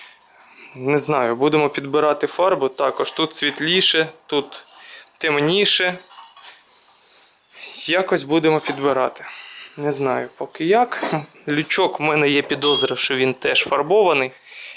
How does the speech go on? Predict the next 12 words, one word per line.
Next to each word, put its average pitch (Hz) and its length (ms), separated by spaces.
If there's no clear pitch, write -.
І 143 80
у 135 100
більш, 135 580
е, 123 1000
бордовий 143 540
такий, 131 540
більш 139 340
насичений 139 560
колір. 190 360
Але 165 520
крім 170 380
лючка 196 720